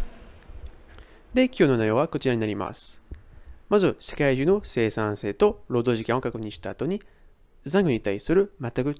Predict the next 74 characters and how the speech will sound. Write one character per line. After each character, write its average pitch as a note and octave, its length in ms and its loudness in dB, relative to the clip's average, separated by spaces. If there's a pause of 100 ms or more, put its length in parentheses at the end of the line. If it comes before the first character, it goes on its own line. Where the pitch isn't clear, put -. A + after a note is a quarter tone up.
(260)
違 B2+ 60 2
う G#2+ 100 4
考 G#2+ 140 -6
え - 20 -14
方 G#2 160 -2
も A#3 240 -4
あ - 80 -8
り G2+ 80 -4
ま E2 160 -8
す。 - 240 -16 (720)
そ - 140 -4
の A#3+ 60 2
後、 A3+ 300 -2 (420)
日 F#3+ 120 4
本 G3 180 4
は - 160 2
な F#3 160 2
ぜ B2 240 -4
生 - 220 0
産 B2+ 100 -4
性 D3 80 0
が G3 100 0
低 - 220 0
い A#2+ 60 6
の G#2 100 -2
か、 - 200 -8 (680)
ま G#3 120 2
た A2 120 2
そ - 140 -6
の B2+ 80 2
状 A#2+ 160 0
況 D3 140 -2
は F#3+ 140 2 (120)
な F#3 160 0
ぜ D3 200 -4 (160)
続 C3 140 -2
い B2+ 40 -2
て C#3 80 2
い C3+ 40 6
る B2+ 60 2
の G#2+ 100 -4
か、 - 220 -10 (580)
で、 A3 120 0
最 G#3+ 160 4
後 A#2+ 80 0
に C#3+ 200 0 (180)
コ D3+ 100 2
ロ B2+ 80 6
ナ A2+ 40 0
禍 A2 100 0
で E3 200 -2
見 A#2+ 80 -4
ら G#2+ 80 0
れ G2+ 60 -2
た G2+ 120 -2
光 - 340 -2
に G#2+ 40 -4
つ - 80 -8
い G2+ 80 -6
て - 200 -6 (220)
話 C3 260 0
し - 80 0
て A#2 80 -4
い - 20 -6
き - 20 -10
た G2+ 80 -4
い G#2+ 60 -4
と - 160 -6
思 B2 160 0
い A2+ 40 -2
ま G#2 120 -4
す - 60 -8
の B2+ 80 -2
で、 G3 140 2